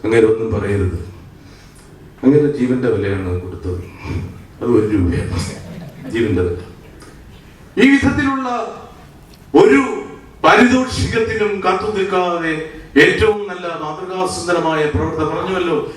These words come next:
മലയാളി ആയതുകൊണ്ട് പൊങ്ങി വരും എന്നാണ്. മലയാളിക്ക് ഇങ്ങനെ ഒരു ആർദ്രതയുടെ മുഖമുണ്ട്, സഹനത്തിന്റെ മുഖമുണ്ട്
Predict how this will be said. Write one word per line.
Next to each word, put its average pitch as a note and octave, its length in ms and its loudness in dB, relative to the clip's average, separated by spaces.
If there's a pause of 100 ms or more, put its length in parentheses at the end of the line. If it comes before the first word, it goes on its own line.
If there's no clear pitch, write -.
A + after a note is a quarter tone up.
മലയാളി F3+ 380 2
ആയതുകൊണ്ട് F#3 440 -2
പൊങ്ങി F#3+ 300 -4
വരും - 340 0
എന്നാണ്. G#2+ 360 -4 (460)
മലയാളിക്ക് G3 500 4
ഇങ്ങനെ G#3 340 2
ഒരു G3 80 -2
ആർദ്രതയുടെ G#3 680 0
മുഖമുണ്ട്, F#3+ 720 -4 (640)
സഹനത്തിന്റെ A3 600 2
മുഖമുണ്ട് F#3 640 -2